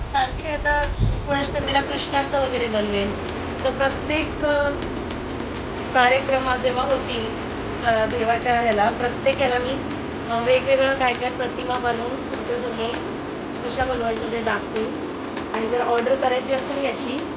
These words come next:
तर मला WhatsApp करा. WhatsApp नंबर आहे नाईन फाय फाय टू सिक्स फाय नाईन फोर टू. हे पण मी असं just चिकटवून घेते मोत्याची लडी,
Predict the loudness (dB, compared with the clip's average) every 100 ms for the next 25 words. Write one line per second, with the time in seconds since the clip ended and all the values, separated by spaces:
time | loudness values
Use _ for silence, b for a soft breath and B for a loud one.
0 | -8 -8 -8 -6 -4 -2 0 0 0 -4
1 | -6 -6 -6 -2 -2 0 -2 0 2 4
2 | 2 -2 -8 -8 -8 -8 -8 -8 -4 -4
3 | -2 -4 -4 -4 0 2 2 0 -2 -4
4 | -4 -2 -2 -2 -4 -4 -4 -6 -6 -6
5 | -6 -6 -4 -2 -2 -2 -4 -4 -4 -4
6 | -4 -4 -6 -6 -6 -6 -6 -8 -6 -6
7 | -6 -4 -4 -4 -4 -4 -4 -4 -4 -6
8 | -6 -6 -4 -4 -4 -4 -4 -4 -4 -4
9 | -4 -2 -2